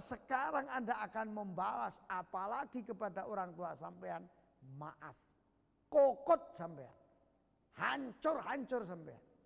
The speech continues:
pasti akan habis seluruh kekayaan sampean, nangis dia. Makanya jangan pernah berdoa yang mudorot buat orang lain. Ngaji solusi kita, insya Allah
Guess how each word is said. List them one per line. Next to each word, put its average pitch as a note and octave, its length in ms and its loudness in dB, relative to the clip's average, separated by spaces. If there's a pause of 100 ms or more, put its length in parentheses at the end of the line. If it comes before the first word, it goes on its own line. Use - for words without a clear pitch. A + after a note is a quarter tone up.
(260)
pasti C4 480 -10
akan - 320 -12 (160)
habis A3 400 -10
seluruh C#4 480 -10
kekayaan E3+ 400 -12
sampean, - 320 -18 (380)
nangis D3 500 -16
dia. - 160 -20 (840)
Makanya C#3 720 -10 (400)
jangan F#3 480 -6
pernah E3 480 -10
berdoa C#3+ 640 -10 (480)
yang D3+ 160 -10
mudorot C#3+ 880 -10 (160)
buat C3 240 -14 (160)
orang C3 400 -14 (480)
lain. G#2 400 -20 (560)
Ngaji D4 640 2
solusi D#4 480 -4
kita, F3 320 -14 (400)
insya A3+ 400 -6
Allah F3+ 240 -10